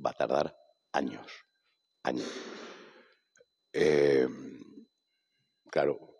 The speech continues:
nosotros en Almendra-, Almendralejo no puede esperar muchos años,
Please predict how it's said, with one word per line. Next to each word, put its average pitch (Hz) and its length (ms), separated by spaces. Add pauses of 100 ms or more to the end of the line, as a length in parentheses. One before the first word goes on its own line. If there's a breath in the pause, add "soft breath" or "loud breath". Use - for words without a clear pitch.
(200)
nosotros 80 720 (320)
en 73 160
Almendra-, 65 320
Almendralejo 67 680
no 76 340
puede 73 280
esperar 71 500
muchos 71 560
años, 95 280